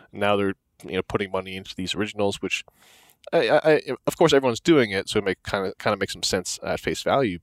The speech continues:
But again, it's kind of unclear if it's actually gonna bolster engagement, strengthen the platform at all. Uh, and of course, you know, comes back to the money. I mean, is it gonna help them grow ad revenue?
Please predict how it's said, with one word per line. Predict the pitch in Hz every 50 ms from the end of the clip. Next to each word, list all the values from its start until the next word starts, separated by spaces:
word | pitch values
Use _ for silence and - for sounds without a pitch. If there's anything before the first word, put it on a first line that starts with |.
| _
But | - 85 80 - _ - - - - _ -
again, | 104 104 - 120 117 107 98 92
it's | 90 92 - - - - -
kind | - - - - 98 90
of | 85 -
unclear | - - 98 95 98 - - - 101 95 90
if | 76 -
it's | - - - - - -
actually | - 82 85 - - - 92
gonna | - 82 73 71 71 - - _ _ _ _ - _
bolster | - 95 90 85 - - 85 82
engagement, | 80 82 - 87 87 - - 90 78 -
strengthen | - - 87 80 _ -
the | 82
platform | - - - 117 127 127 - - 87
at | 85 76
all. | 76 76 76 78 - - - - - - - _ -
Uh, | 95 92 92 85 - -
and | 95 95
of | 92 -
course, | - - 95 90 85 - - - - - -
you | _ - -
know, | - - - _ _ _ - - -
comes | - 147 127 117
back | - - 120 113
to | 135
the | 135 127
money. | 151 208 240 117 82 78
I | 80
mean, | 82 85 82 82 - _ _ _ - - - -
is | 117 110
it | -
gonna | 120 107 104
help | 127 120 -
them | - 113
grow | - 117 113
ad | 107 123 139 104
revenue? | 92 87 - 87 90 101 107